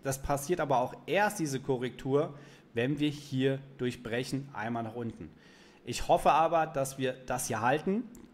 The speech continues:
genau die achtundsechzigtausendfünfhundertfünfundsechzig U-S-Dollar, wieder hochwicken und natürlich hier Richtung neunundsechzigtausendachthundertachtundsiebzig U-S-Dollar oder am besten siebzigtausend und oben drüber schließen und hier weiter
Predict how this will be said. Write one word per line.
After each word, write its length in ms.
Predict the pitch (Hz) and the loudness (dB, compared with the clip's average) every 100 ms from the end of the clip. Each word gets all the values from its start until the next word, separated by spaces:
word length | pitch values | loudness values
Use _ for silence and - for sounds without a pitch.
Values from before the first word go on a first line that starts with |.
| - | 0
genau 240 | 131 135 | 4 4
die 160 | 131 120 | 2 -4
achtundsechzigtausendfünfhundertfünfundsechzig 2250 | 120 135 - 123 120 117 120 120 117 120 113 139 135 117 104 - 123 113 107 104 - 92 - | -4 -2 0 0 -2 -4 -4 2 2 0 -4 -4 -2 -4 -4 -4 -2 -4 -6 -8 -10 -14 -10
U-S-Dollar, 800 | - 135 156 160 165 180 240 - - - - - - 135 | -4 -4 -2 -2 2 2 0 -10 -20 -20 -20 -20 -12 -8
wieder 260 | 127 110 | -4 0
hochwicken 640 | 135 175 - 180 180 170 175 - - | 0 0 -4 -4 -2 -4 -4 -14 -2
und 240 | 147 156 | 0 2
natürlich 460 | 143 - 139 139 139 | 0 0 2 2 -2
hier 380 | - 156 151 156 123 | 0 4 4 0 0
Richtung 460 | 127 139 - 139 135 - - | 2 2 4 2 2 -4 -10
neunundsechzigtausendachthundertachtundsiebzig 3000 | 107 107 113 139 143 135 127 123 - 110 - 113 117 113 110 - - - - 123 - 123 117 - 113 - 107 107 107 95 98 | -4 0 2 4 2 2 0 -2 -8 -12 0 2 2 0 -4 -6 -20 -14 0 0 0 -2 -2 -2 -8 -8 -10 -10 -10 -14 -10
U-S-Dollar 720 | 104 110 - 104 101 95 101 | -6 -6 -4 -2 -2 -2 -4
oder 160 | 101 | -6
am 100 | 98 | -6
besten 320 | 101 107 104 | -6 -8 -8
siebzigtausend 800 | 95 110 - 98 113 110 110 104 - - - - - | -10 -12 -12 -8 -2 -2 -2 -8 -10 -20 -20 -12 -2
und 280 | 151 156 | -2 -2
oben 160 | 143 127 | -4 -4
drüber 280 | 120 110 107 | -2 -4 -4
schließen 420 | - 127 127 120 | -4 -4 -4 -6
und 220 | 139 143 | -6 -6
hier 180 | 143 110 | -4 -4
weiter 420 | 101 107 110 107 | -2 -4 -4 -6